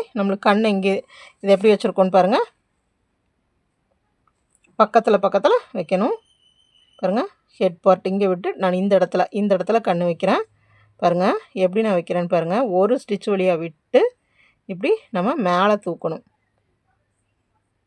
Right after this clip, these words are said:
அதாவது ஒரு ஸ்டிச்சை வந்து நம்ம இதா வச்சுக்கலாம். இப்படி. ஓகேங்களா?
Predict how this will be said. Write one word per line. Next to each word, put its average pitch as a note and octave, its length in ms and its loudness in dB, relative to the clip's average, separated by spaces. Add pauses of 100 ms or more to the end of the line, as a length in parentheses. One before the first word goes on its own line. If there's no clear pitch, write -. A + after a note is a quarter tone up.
(1400)
அதாவது G3+ 220 4 (140)
ஒரு A#3 200 4
ஸ்டிச்சை A#3 340 0
வந்து C4+ 180 2 (100)
நம்ம G#3 200 0 (240)
இதா F3 180 2
வச்சுக்கலாம். E3 420 -8 (1700)
இப்படி. F3 220 -12 (840)
ஓகேங்களா? A3 320 0